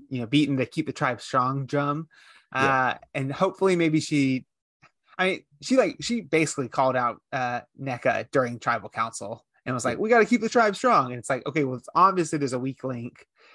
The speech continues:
Speaker 2: Yes.
Speaker 1: So I don't know that Noelle is gonna be long for this tribe,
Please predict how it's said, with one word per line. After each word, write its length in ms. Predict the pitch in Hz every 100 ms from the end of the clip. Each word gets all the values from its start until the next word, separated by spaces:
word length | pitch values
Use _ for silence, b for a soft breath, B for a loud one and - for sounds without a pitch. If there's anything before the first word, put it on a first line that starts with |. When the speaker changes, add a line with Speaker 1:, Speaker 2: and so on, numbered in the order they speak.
| b b
Speaker 2:
Yes. 220 | - -
Speaker 1:
So 80 | 160
I 60 | 156
don't 380 | 131 214 226 202
know 140 | 185
that 160 | 170 156
Noelle 400 | 156 147 147 135
is 80 | 120
gonna 340 | 135 127 110
be 140 | 135
long 400 | 135 127 135 156
for 100 | 151
this 200 | 160 165
tribe, 440 | - 190 180 185